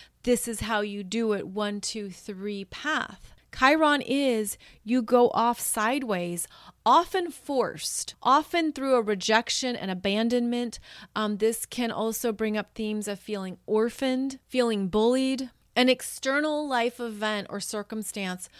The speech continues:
requires you to go off in that different direction, which then leads you to the gold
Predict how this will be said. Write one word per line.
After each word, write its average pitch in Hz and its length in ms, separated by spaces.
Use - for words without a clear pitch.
requires 226 880
you 190 360
to 247 160
go 214 400
off 214 340
in 214 120
that 185 200
different 196 400
direction, 185 880
which 220 560
then 220 480
leads 240 440
you 202 420
to 226 560
the 196 140
gold 196 720